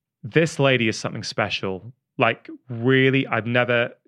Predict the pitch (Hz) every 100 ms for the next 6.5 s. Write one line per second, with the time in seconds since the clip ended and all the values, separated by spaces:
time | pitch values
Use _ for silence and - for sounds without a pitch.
0 | - 123 113 - 120 110 - - - -
1 | - - 117 107 101 101 123 110 - 110
2 | 107 117 117 101 104 92 - - 120 120
3 | 123 113 - - - - _ _ _ _
4 | _ _ _ - 139 208 202 185 170 147
5 | 160 - 135 143 131 120 117 - - 135
6 | 113 92 - -